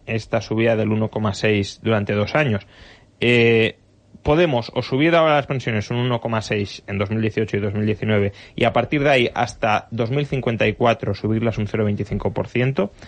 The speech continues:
Estoy hablando a los pensionistas que cobran hoy pensión, ¿eh? No a los nuevos que entren en el futuro. O, alternativamente a este plan, e implicaría el mismo gasto, subir desde este año hasta dos mil cincuenta y cuatro las pensiones un cero cincuenta y cinco por ciento. Bien, por tanto,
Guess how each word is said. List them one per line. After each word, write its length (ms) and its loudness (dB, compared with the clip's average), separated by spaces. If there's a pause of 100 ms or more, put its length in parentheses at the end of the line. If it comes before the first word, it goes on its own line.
Estoy 220 2
hablando 240 4
a 40 2
los 140 0
pensionistas 440 -4
que 100 -2
cobran 260 0
hoy 80 -2
pensión, 380 -8
¿eh? 80 0
No 160 0
a 40 2
los 140 -2
nuevos 220 -2
que 80 -10
entren 220 -4
en 60 -2
el 80 -2
futuro. 380 -6 (280)
O, 320 4
alternativamente 800 2
a 40 4
este 200 -2
plan, 280 2
e 100 -2
implicaría 460 2
el 60 2
mismo 260 0
gasto, 380 0 (320)
subir 460 2
desde 240 0
este 200 0
año 240 2
hasta 180 -2
dos 120 0
mil 140 -2
cincuenta 420 0
y 100 2
cuatro 360 2
las 120 0
pensiones 500 -4
un 140 -2
cero 260 0
cincuenta 340 -2
y 20 0
cinco 360 -2
por 140 -4
ciento. 320 -8 (760)
Bien, 180 -2
por 200 -2
tanto, 360 2